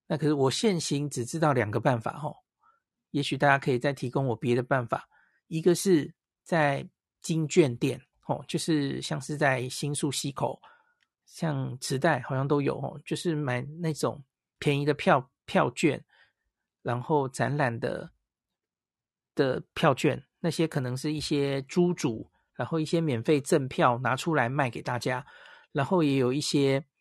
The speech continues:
新干线的路线可能会拿出来被卖吼，那个有机会买到比较便宜的票，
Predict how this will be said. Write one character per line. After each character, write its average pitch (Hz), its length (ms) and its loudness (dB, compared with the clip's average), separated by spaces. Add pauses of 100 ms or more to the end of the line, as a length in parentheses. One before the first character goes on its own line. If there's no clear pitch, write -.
(340)
新 - 180 -2
干 151 160 4
线 135 220 -2
的 120 140 0
路 170 380 -2
线 131 240 0
可 147 120 -4
能 127 140 -4
会 147 120 -2
拿 123 140 -2
出 - 200 -4
来 120 160 2
被 135 180 0
卖 135 280 -2
吼， - 160 -12 (920)
那 208 80 -2
个 175 300 2
有 160 160 -2
机 185 180 0
会 180 160 4
买 127 200 2
到 139 280 6
比 127 200 -8
较 147 100 8
便 135 280 2
宜 117 60 0
的 117 80 2
票， - 280 2